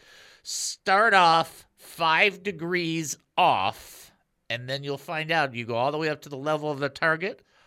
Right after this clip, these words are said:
how far off we really are. Job was not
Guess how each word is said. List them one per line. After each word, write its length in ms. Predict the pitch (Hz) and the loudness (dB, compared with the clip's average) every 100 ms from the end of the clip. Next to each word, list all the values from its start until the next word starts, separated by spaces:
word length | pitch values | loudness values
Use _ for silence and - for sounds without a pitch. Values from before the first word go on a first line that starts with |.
| _ - | _ -2
how 240 | 123 107 | 0 0
far 500 | - - 120 123 120 | -4 -4 0 2 2
off 340 | 113 123 - | 0 0 -4
we 140 | 117 85 | -14 -12
really 400 | 87 101 107 101 | -8 -6 -4 -4
are. 320 | 87 85 78 | -6 -10 -12
Job 380 | 78 117 127 110 | -6 -4 -4 -4
was 160 | 101 - _ _ - | -10 -10 _ _ -18
not 560 | 98 104 117 92 - | -8 0 2 2 -4